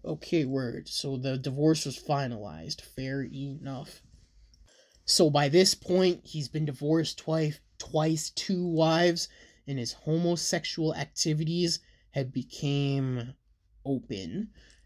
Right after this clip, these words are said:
And then, um, the P M contractors, he, uh, established this in nineteen seventy-one, and then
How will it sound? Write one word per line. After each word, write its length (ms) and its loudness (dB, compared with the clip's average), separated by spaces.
And 180 0
then, 200 4
um, 420 2
the 80 -6
P 360 2
M 180 4
contractors, 1080 -2
he, 320 0
uh, 480 2
established 800 2
this 300 2
in 340 2
nineteen 460 0
seventy-one, 920 2
and 180 0
then 460 2